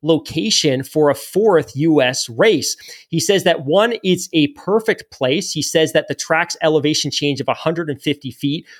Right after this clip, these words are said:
would be one of the greatest on the calendar and would be absolutely spectacular. He says, and I quote,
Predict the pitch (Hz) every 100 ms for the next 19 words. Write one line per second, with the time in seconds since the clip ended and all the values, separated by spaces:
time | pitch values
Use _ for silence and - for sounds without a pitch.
0 | _ 151 135 160 143 165 156 113 113 110
1 | 175 208 - - 151 139 - 123 131 139
2 | 165 139 120 135 143 - 143 135 - 127
3 | - 160 - 135 123 117 147 - 160 151
4 | 135 - 160 147